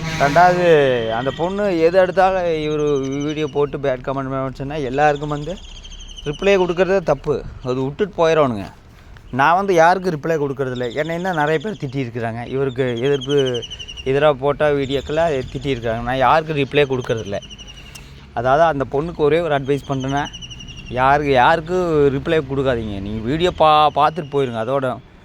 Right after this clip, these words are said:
அதோட விட்டுருங்க. ரெண்டாவது, இவர் வந்து அநாகரிகமா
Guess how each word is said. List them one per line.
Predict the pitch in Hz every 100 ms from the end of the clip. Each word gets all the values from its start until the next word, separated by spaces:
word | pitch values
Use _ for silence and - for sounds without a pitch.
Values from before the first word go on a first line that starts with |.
| - - - -
அதோட | 123 147 147 135
விட்டுருங்க. | 135 147 170 -
ரெண்டாவது, | 135 131 160 170
இவர் | 151 139 139
வந்து | 151 196 233 - - 117
அநாகரிகமா | 131 165 175 175 165